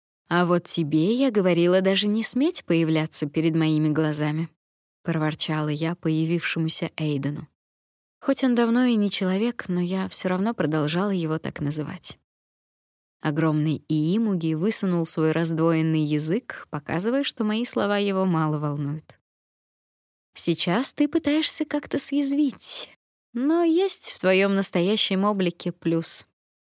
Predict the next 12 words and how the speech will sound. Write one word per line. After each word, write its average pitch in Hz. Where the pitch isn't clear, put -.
Тебя 180
никто 165
не 277
понимает», 185
поддела 160
я, 151
одарив 160
пятого 208
дракона 165
едкой 147
улыбкой. 131
Тот 277